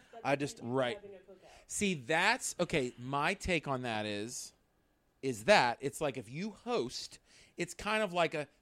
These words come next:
Speaker 3: thank you for buying, you know, a majority of the food and hosting or whatever it is.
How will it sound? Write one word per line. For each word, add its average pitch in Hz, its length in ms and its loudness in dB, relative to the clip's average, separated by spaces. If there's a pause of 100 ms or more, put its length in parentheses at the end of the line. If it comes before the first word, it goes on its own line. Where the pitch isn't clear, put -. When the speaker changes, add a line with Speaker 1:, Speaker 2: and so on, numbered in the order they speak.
(140)
Speaker 3:
thank 185 260 0
you 220 120 -4
for 196 160 -2
buying, 143 560 0 (680)
you 156 140 0
know, 139 140 2
a 131 40 0
majority 127 480 4
of 110 120 2
the 127 80 -6
food 240 420 -2
and 143 140 -2
hosting 208 480 -2
or 135 100 4
whatever 135 560 4
it 139 80 6
is. 165 500 4